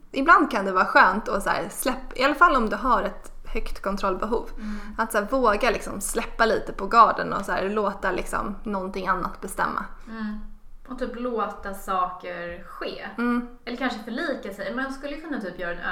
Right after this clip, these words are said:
Speaker 2: övning där man bara, okej, vilka händelser i livet har varit så här, de mest givande för mig?
Speaker 1: Mm.
Speaker 2: Ehm.
Speaker 1: Och hur hände de?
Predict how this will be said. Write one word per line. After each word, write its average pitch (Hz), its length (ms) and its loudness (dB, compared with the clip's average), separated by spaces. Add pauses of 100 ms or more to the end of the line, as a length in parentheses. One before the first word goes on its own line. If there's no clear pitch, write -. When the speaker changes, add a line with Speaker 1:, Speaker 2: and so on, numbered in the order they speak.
(100)
Speaker 2:
övning 220 240 -4
där 165 60 -8
man 160 180 -10
bara, 160 160 -6
okej, 196 280 -8
vilka 202 460 -4 (760)
händelser 208 500 -6
i 175 80 -4
livet - 400 -4
har 180 80 -10
varit 160 340 -6
så - 80 -12
här, - 240 -10
de 165 340 -12 (160)
mest - 520 -8
givande 185 520 -4 (180)
för 175 60 -14
mig? 208 280 -12 (320)
Speaker 1:
Mm. 226 320 -2
Speaker 2:
Ehm. 170 640 -6 (340)
Speaker 1:
Och - 200 0
hur 208 200 -2
hände 190 340 -4
de? - 100 2